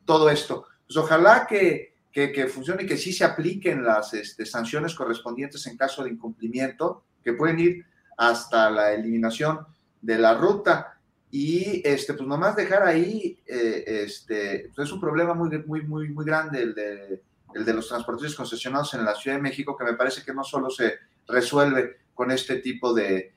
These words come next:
medidas. Tendríamos que valorar la posibilidad, creo, de que el gobierno de la Ciudad de México absorbiera a estos operadores de automóviles, de, de, de autobuses, perdón,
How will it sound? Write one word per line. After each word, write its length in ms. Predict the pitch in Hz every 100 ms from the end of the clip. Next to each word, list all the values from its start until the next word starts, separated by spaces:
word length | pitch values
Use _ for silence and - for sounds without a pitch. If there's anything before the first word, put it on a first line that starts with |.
| _
medidas. 500 | 117 120 127 147 143
Tendríamos 400 | 131 127 147 151
que 120 | -
valorar 560 | 123 117 117 131 147 - - _ _ _ _
la 260 | 101 107 123
posibilidad, 800 | 120 123 113 110 117 117 - - - _
creo, 420 | 113 123 151 - -
de 260 | 101 101
que 380 | - 104 101 98
el 100 | 98
gobierno 460 | 107 113 127 131 151
de 40 |
la 40 | -
Ciudad 180 | 123
de 100 | 120
México 360 | 120 - 135 - 113
absorbiera 1040 | 110 - - 113 113 131 147 165 185 - _ _ _
a 180 | - 104
estos 400 | 139 - 170 151
operadores 720 | 123 117 107 107 127 156 170
de 380 | 117 98 87 85
automóviles, 720 | 85 95 101 104 117 131 123
de, 140 | 98 92
de, 580 | 87 85 71 71 71 73
de 60 | 80
autobuses, 600 | 90 95 101 123 - -
perdón, 440 | 117 117 117 -